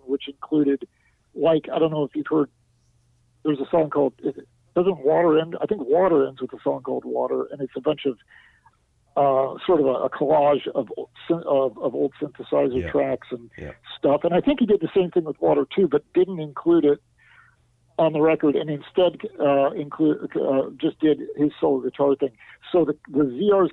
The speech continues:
Speaker 1: Candyman thing, that has nothing to do with the version of Water Two that wound up on, on, on vinyl.
Speaker 2: Okay.
Speaker 1: Um, and I've got a version of this, the one that, the other version someplace, um, but I didn't listen to it before the interview, so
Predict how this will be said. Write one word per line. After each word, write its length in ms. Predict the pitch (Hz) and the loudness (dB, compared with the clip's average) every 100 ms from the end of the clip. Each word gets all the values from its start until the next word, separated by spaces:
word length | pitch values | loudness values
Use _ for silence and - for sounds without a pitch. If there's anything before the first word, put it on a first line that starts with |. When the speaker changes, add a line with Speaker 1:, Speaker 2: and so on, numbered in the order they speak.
| - | -2
Speaker 1:
Candyman 560 | 175 175 165 170 156 | -2 -2 -4 -4 -4
thing, 200 | 170 160 | -4 -2
that 160 | 151 147 | 0 2
has 80 | 123 | 0
nothing 280 | 151 147 139 | -2 -8 -8
to 80 | 131 | -8
do 220 | 139 139 | -4 -2
with 220 | 127 135 - _ _ _ _ - | -2 -4 -4 _ _ _ _ -6
the 100 | 139 | -2
version 340 | 135 151 127 | 2 2 0
of 60 | 139 | -2
Water 320 | 127 139 131 - | -2 0 -2 -2
Two 140 | 139 | -2
that 120 | 131 | -2
wound 260 | - 135 131 | -4 -6 -4
up 180 | 131 - - | -6 -6 -10
on, 340 | 127 123 117 _ _ - - | -10 -12 -18 _ _ -20 -18
on, 280 | - 120 156 | -16 -16 -12
on 160 | 131 127 | -12 -10
vinyl. 560 | 120 139 131 120 117 _ - | -4 -4 -4 -12 -16 _ -18
Speaker 2:
Okay. 280 | 80 - | -16 -16
Speaker 1:
Um, 560 | 73 131 135 135 127 135 _ _ _ - | -12 -8 -8 -10 -16 -20 _ _ _ -10
and 160 | 147 151 | -6 -2
I've 180 | 170 | -2
got 220 | 139 190 233 | 2 2 2
a 60 | |
version 360 | 135 160 143 127 | 4 2 2 -2
of 120 | 123 | -6
this, 120 | 117 - - | -12 -14 -18
the 80 | - | -12
one 220 | 120 127 | -8 -8
that, 140 | 120 123 _ _ | -10 -18 _ _
the 100 | 139 | -2
other 160 | 151 135 | 0 0
version 400 | 120 123 113 113 | -2 -6 -10 -8
someplace, 440 | 143 127 127 127 - 120 | -6 -6 -8 -8 -10 -12
um, 420 | 117 131 127 120 123 175 _ 370 _ _ - | -10 -8 -10 -14 -20 -20 _ -20 _ _ -6
but 200 | 131 - - | -4 -6 -10
I 120 | 139 127 | -10 -6
didn't 340 | - - - | -6 -8 -10
listen 280 | 127 - - | -10 -10 -12
to 100 | 127 | -12
it 80 | 123 | -12
before 240 | - 131 131 | -12 -12 -12
the 80 | |
interview, 360 | 135 131 135 143 - | -12 -14 -14 -14 -14
so 200 | 110 - | -16 -16